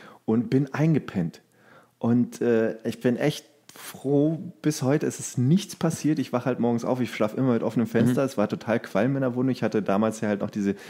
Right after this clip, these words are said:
Speaker 1: geile Wohnung, wo halt irgendwie der, äh, Ofen quasi zu meinem Bett hin zeigte im selben Zimmer. Und du mir damals
Speaker 2: Was
Speaker 1: ja
Speaker 2: für ein Genuss.
Speaker 1: Du hast mir damals zu dieser Wohnung geraten.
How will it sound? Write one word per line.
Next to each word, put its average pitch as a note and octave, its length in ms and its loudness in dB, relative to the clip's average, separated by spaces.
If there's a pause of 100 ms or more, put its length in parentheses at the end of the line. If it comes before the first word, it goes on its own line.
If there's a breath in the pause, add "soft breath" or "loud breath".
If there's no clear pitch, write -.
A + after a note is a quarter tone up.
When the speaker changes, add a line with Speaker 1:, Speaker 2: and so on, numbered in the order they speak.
(260 loud breath)
Speaker 1:
geile G2+ 280 2
Wohnung, G#2+ 280 0
wo G2+ 100 2
halt G2+ 240 2
irgendwie G2 380 0 (280 loud breath)
der, F#2 380 2
äh, F2+ 140 0 (240)
Ofen A#2+ 540 2
quasi G#2+ 360 0
zu - 160 -4
meinem G2+ 200 2
Bett G#2+ 180 -2
hin F2 180 -2
zeigte F#2+ 320 0
im G2+ 140 4
selben G#2 260 2
Zimmer. A#2+ 300 2
Und F2 100 2
du G#2 60 -2
mir G#2 180 4
damals G2 300 2
Speaker 2:
Was G2+ 160 4
Speaker 1:
ja - 80 -6
Speaker 2:
für G#2+ 80 0
ein G2 160 0
Genuss. G2 400 -2 (280 loud breath)
Speaker 1:
Du C3 120 4
hast F#3+ 160 2
mir A#2+ 100 4
damals A#2 280 4
zu - 60 -2
dieser A2+ 260 4
Wohnung B2 200 6
geraten. G2+ 460 0